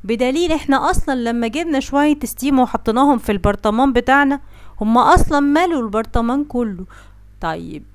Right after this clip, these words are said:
مش قادرة اتخيل يا ميس حدوتة البرطمان. نرجع لحدوتة البالونة بتاعت المرة اللي فاتت. هات كده بالونة وملاها شوية اير، بس ما تنفخهاش على الاخر عشان ما تفرقعش مننا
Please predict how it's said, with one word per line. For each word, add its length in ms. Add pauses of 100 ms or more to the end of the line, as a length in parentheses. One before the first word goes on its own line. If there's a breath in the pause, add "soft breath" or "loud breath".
(100)
مش 320
قادرة 300
اتخيل 480
يا 140
ميس 200
حدوتة 440
البرطمان. 720
نرجع 340
لحدوتة 540
البالونة 480
بتاعت 320
المرة 360
اللي 120
فاتت. 280 (540 soft breath)
هات 160
كده 200
بالونة 500 (300 soft breath)
وملاها 460
شوية 400
اير، 140
بس 220
ما 100
تنفخهاش 560
على 120
الاخر 260
عشان 220
ما 100
تفرقعش 500
مننا 400